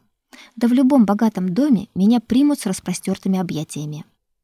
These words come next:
Конечно, придётся несколько лет отдавать почти весь свой заработок храму, но всё равно. На это я готова пойти, лишь бы получить возможность самой распоряжаться своей жизнью. «Экзамены в училище, значит»,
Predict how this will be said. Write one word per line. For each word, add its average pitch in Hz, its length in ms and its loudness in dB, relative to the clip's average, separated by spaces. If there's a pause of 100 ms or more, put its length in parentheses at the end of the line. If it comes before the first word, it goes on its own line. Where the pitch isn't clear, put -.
(260)
Конечно, 196 600 -2
придётся 185 420 -6
несколько 180 460 -6
лет 220 280 -2
отдавать 170 440 -6
почти - 300 -8
весь 170 220 -6
свой 175 220 -8
заработок 170 540 -10
храму, 233 460 -2 (280)
но 180 100 -4
всё - 240 -6
равно. 247 360 -2 (720)
На 196 160 2
это 254 200 2
я 185 140 0
готова 180 420 -4
пойти, 165 500 -10 (360)
лишь 269 220 2
бы 175 100 -4
получить 185 440 -6
возможность 196 680 -2 (100)
самой 247 380 4
распоряжаться 170 680 -6
своей 160 360 -8
жизнью. - 520 -10 (1300)
«Экзамены 208 680 4
в 190 80 0
училище, 208 720 0
значит», - 680 -8